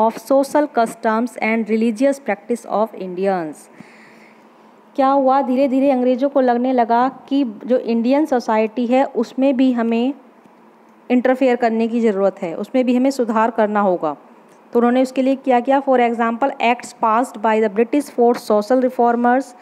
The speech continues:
such as the abolition of the custom of sati and widow remarriage। उस time पे जो थी सती प्रथा जो थी, Indians government की एक, Indian, sorry, India में बहुत ज़्यादा इस चीज़ को माना जाता था, उनकी एक तरह से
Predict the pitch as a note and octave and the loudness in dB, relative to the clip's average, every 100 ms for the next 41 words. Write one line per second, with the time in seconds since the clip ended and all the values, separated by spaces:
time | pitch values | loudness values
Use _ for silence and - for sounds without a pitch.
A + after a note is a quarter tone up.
0 | - - - A#3+ B3 A#3+ C#4 C4 G#3+ G#3+ | -20 -10 -4 0 2 2 0 0 0 2
1 | A#3 A#3 C4 B3+ A#3 B3+ B3+ A3+ A3 B3 | 2 0 0 0 0 0 0 -2 -2 -2
2 | A#3+ C4 - A3+ G#3+ C4 C4+ G#3+ A#3 G#3+ | 0 0 -2 -4 -4 -4 -4 -2 -4 -4
3 | G3 A3+ A3+ G3 F3+ F3 F#3+ G3+ - - | 0 2 0 -2 -6 -4 -2 -2 -4 -16
4 | - - - G#3+ A#3+ A3+ A#3 B3 B3+ C4+ | -20 -16 -10 -4 0 0 0 0 0 -2
5 | B3 A3+ C4+ B3+ A#3 B3+ A#3+ B3 C4 B3 | -2 -2 0 0 0 0 0 0 -2 -4
6 | A3+ A3 A#3 A#3+ A3+ A3+ A3 A3 A3+ B3 | -2 0 0 0 0 0 0 -4 -4 -2
7 | B3 - - A3 A3+ B3 B3 - - A3 | -4 -4 -12 -6 0 0 -2 -10 -6 -4
8 | A3 G#3 - - - - _ A#3+ B3 C4 | -4 -8 -20 -20 -20 -20 _ 0 2 2
9 | C4+ C4+ C4+ E4 - - - - - A3 | 2 2 0 -2 -8 -20 -20 -20 -4 0
10 | C4 A#3 A#3 C4 C4+ - A#3 - - B3 | 0 2 0 0 -2 -6 -12 -10 -6 -6
11 | B3+ B3 A3+ A#3 A3 G#3 A3 G#3+ A#3+ A#3+ | -2 -2 0 -2 -2 -4 -4 -2 -2 -2
12 | A3+ B3 B3+ B3+ A3+ A3 B3 B3+ C4 | -4 -4 -4 -4 -4 -2 0 2 0